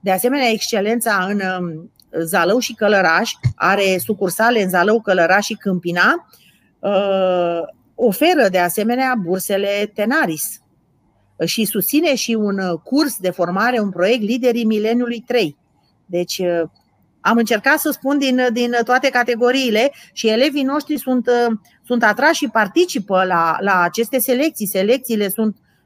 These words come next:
transparente, obiective, criterii. Uh,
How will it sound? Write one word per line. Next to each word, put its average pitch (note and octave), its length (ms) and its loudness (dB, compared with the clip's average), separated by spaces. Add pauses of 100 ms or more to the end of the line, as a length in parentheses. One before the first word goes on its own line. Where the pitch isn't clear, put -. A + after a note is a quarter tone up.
transparente, A3 760 2
obiective, F#3+ 680 -2
criterii. G3+ 680 -2 (340)
Uh, F3 320 0